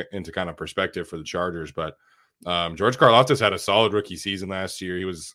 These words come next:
uh, a little bit behind Aiden Hutchinson, but, you know, I, th-, I think it's safe to say he ex-, exceeded expectations last year. What have you seen from him this year? Has he made kind of, has he made any significant jumps forward, or is he still kind of,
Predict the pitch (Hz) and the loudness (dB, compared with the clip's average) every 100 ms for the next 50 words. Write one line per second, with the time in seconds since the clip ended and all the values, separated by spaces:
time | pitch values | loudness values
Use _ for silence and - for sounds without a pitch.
0 | - 87 82 78 98 135 110 95 90 95 | -18 -12 -10 -8 0 2 2 0 -2 -4
1 | 92 87 90 78 92 - 90 87 80 80 | -4 -6 -6 -6 -8 -8 -12 -10 -12 -8
2 | 80 78 - _ _ _ 80 95 113 98 | -6 -6 -10 _ _ _ -8 -6 -4 -2
3 | 135 98 80 92 80 - - - - 78 | -2 -2 -6 -12 -14 -12 -14 -14 -16 -6
4 | 104 82 80 92 90 90 - 92 - 90 | -4 -4 -6 -6 -6 -8 -8 -8 -8 -12
5 | 90 107 95 90 - 85 95 82 82 73 | -10 -6 -6 -6 -8 -8 -6 -8 -10 -6
6 | 90 110 - 139 143 - _ _ _ - | 0 0 2 2 0 -2 _ _ _ -2
7 | 95 110 113 107 110 101 107 104 101 98 | 4 4 4 0 -2 -4 -2 -2 -2 -2
8 | 101 98 95 87 107 - 87 85 82 95 | -2 -4 -4 -2 -2 -4 -6 -6 -6 -6
9 | 95 95 98 95 92 82 92 87 95 101 | -6 -4 -2 -2 -4 -8 -12 -10 -2 0
10 | 101 98 101 92 95 98 90 98 92 82 | 0 0 -4 -4 -4 -4 -4 -6 -6 -12
11 | 90 202 120 - - 117 139 156 110 95 | -4 0 0 0 0 4 6 6 2 0
12 | 95 - 92 95 87 80 | -4 -6 -6 -6 -6 -8